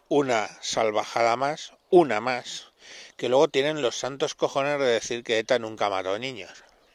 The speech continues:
Pues ha matado unos cuantos. Ha matado a unos cuantos, y ahí tenéis la foto de ese hombre llevando un cadáver de una niña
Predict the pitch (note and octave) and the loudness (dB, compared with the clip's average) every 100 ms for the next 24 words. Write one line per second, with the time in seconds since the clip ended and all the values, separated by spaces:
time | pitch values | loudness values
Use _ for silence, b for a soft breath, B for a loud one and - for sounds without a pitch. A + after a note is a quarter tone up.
0 | b b b b b b b - G#2 F#2+ | b b b b b b b -4 0 0
1 | D#2 C#2+ - - - G#2 F#2 F#2+ E2+ - | -2 -6 -12 -16 -10 -6 -4 -4 -6 -6
2 | G#2+ G#2+ - - - _ _ _ _ _ | -8 -8 -14 -18 -20 _ _ _ _ _
3 | _ _ - B B B B B B B | _ _ -14 B B B B B B B
4 | B B B B B _ _ _ _ _ | B B B B B _ _ _ _ _
5 | _ _ _ - G2+ F#2 G2 G#2 - A2+ | _ _ _ -10 -8 -6 -2 -2 -2 -6
6 | A2+ F#2 - G#2 G2+ - - G2 G2+ G2 | -8 -8 -10 -10 -8 -14 -12 -8 -8 -8
7 | G2 F#2+ F#2+ - G#2+ G2 F#2+ F#2+ - G2+ | -10 -10 -10 -12 -14 -14 -14 -12 -12 -12
8 | G2 F#2 F#2 F#2 F2+ F2+ - - - B | -12 -12 -10 -10 -12 -14 -16 -18 -20 B
9 | B B B B B B B B - A#2 | B B B B B B B B -12 -6
10 | G#2 G2+ G2 F#2+ F#2+ F#2+ G2 _ b b | -2 0 0 -2 -6 -10 -14 _ b b
11 | b b b b b B2+ A#2+ G2+ F#2 G2 | b b b b b -10 -8 -8 -8 -12
12 | G2+ F#2 | -10 -12